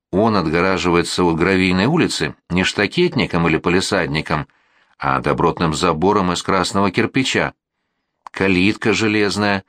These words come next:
с белой кнопкой звонка. Трезвоню не меньше минуты,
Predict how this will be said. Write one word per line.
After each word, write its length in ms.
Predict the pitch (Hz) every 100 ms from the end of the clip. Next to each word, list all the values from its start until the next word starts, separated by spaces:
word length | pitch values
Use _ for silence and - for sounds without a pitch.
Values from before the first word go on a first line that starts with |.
| _ _ -
с 100 | 71
белой 320 | 85 90 85
кнопкой 420 | 92 90 - 90
звонка. 560 | 80 95 87 98 90 - _ _ _ _ _
Трезвоню 600 | - 95 113 127 190 185
не 120 | 170 165
меньше 360 | 170 165 165
минуты, 520 | 165 175 190 117 -